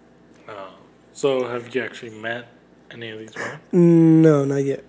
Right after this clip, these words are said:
Speaker 1: Hmm.
Speaker 2: No.
Speaker 1: Are you
Speaker 2: I
Speaker 1: planning
Speaker 2: mean,
Speaker 1: to?
Speaker 2: uh, I hope so. <laughs> I hope so.
Speaker 1: So you're, you're still in talks?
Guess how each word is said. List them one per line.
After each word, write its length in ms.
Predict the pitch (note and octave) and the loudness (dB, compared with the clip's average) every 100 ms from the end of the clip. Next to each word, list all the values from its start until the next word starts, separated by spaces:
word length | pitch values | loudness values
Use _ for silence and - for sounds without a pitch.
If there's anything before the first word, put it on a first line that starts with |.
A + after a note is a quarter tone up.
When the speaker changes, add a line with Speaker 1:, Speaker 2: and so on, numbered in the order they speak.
| _ | _
Speaker 1:
Hmm. 680 | - - - - - - - | -20 -20 -20 -20 -20 -16 -6
Speaker 2:
No. 240 | D3 C#3 - _ _ _ | -6 -6 -14 _ _ _
Speaker 1:
Are 80 | - | -8
you 60 | A2+ | 2
Speaker 2:
I 60 | E3+ | 4
Speaker 1:
planning 200 | D#3+ D3 | 4 2
Speaker 2:
mean, 100 | - | -4
Speaker 1:
to? 160 | - - _ _ _ _ _ - | -16 -20 _ _ _ _ _ 2
Speaker 2:
uh, 840 | D#3+ D3+ D3 D3 D3 D3 D3 C#3+ C#3+ | 4 6 4 2 0 -4 -4 -4 -6
I 80 | D3 | -6
hope 280 | C#3 D3+ G3 | -2 -2 0
so. 200 | D3 C#3+ - - - | -4 -6 -6 -8 -10
<laughs> 260 | - - | -12 -10
I 180 | C#3 C3 | -6 -6
hope 280 | C#3 D3+ F3+ | -4 -4 -6
so. 280 | - E2+ - | -8 -8 -8
Speaker 1:
So 180 | D4+ C3+ | -6 -4
you're, 360 | C3 B2+ C3 D3+ | 0 0 -2 -6
you're 200 | C3+ B2+ | -8 -8
still 280 | - D3 B2 | -4 -4 -4
in 120 | A2 | -12
talks? 600 | - C3+ A2 - - | -8 -8 -8 -16 -20